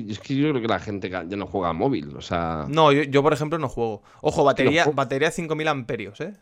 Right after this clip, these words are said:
Speaker 2: Cinco mil miliamperios. Carga rápida, tre-, trescientos vatios.
Speaker 1: Treinta, treinta, sí.
Speaker 2: O sea, sí, treinta, <laughs> hostia, ojalá fuesen trescientos. Treinta vatios y compatible con carga inalámbrica. Muy bien.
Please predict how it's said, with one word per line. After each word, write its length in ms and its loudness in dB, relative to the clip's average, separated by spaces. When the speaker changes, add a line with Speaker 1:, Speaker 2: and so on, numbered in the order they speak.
Speaker 2:
Cinco 220 -8
mil 120 -2
miliamperios. 720 -4
Carga 300 10
rápida, 260 6
tre-, 240 -2
trescientos 500 -2
vatios. 600 0
Speaker 1:
Treinta, 300 0
treinta, 320 -4
sí. 300 0
Speaker 2:
O 60 -14
sea, 180 2
sí, 160 -2
treinta, 240 -4
<laughs> 240 -4
hostia, 200 -2
ojalá 260 0
fuesen 200 -8
trescientos. 420 -10
Treinta 260 0
vatios 520 6
y 100 -2
compatible 520 0
con 180 -2
carga 160 -2
inalámbrica. 500 -6
Muy 240 -4
bien. 200 -6